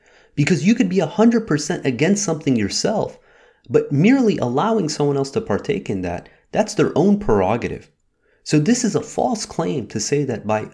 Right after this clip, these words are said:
allowing people these freedoms, that it shows that you're tolerating sin.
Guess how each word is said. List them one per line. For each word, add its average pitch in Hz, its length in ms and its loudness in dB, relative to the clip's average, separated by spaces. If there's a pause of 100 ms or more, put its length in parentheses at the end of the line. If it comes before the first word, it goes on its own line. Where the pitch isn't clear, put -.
allowing 143 520 0
people 151 380 -4
these 123 240 -4
freedoms, 135 580 -2 (320)
that - 140 0
it - 100 -4
shows 151 300 0
that 113 120 0
you're 101 160 -2
tolerating 151 760 0
sin. 87 360 -4